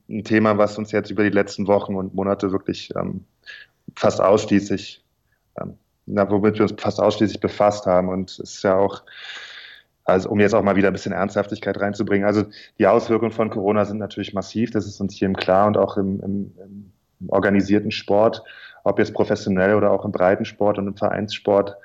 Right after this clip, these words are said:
ähm, ist natürlich die Frage groß, wie geht's weiter? Und World Rugby befasst sich natürlich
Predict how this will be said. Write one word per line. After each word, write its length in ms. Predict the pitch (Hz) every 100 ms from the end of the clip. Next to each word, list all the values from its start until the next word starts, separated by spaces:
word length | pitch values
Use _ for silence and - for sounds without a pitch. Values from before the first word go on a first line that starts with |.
| - - -
ähm, 420 | - 95 95 95 107
ist 140 | -
natürlich 300 | 110 92 101
die 100 | 98
Frage 360 | - - 92 95
groß, 340 | 90 95 98
wie 60 | 101
geht's 260 | 95 92 -
weiter? 320 | 87 95 95
Und 240 | 95 92 _
World 240 | 98 98
Rugby 240 | 101 98 113
befasst 400 | 104 - 104 104
sich 140 | 110
natürlich 440 | 110 107 107 101